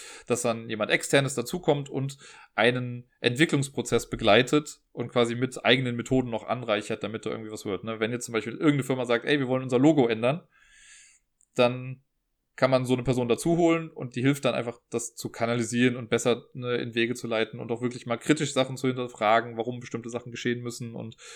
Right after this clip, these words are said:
oft kommen dann in solchen Sachen nochmal ganz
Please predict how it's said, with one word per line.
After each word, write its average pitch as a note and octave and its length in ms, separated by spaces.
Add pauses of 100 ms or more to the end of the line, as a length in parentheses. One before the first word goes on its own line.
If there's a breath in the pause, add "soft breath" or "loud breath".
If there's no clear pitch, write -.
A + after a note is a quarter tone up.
(360 loud breath)
oft - 240
kommen D3+ 260
dann C3 160
in C3 160
solchen C#3 300
Sachen B2+ 220
nochmal B2 300
ganz - 440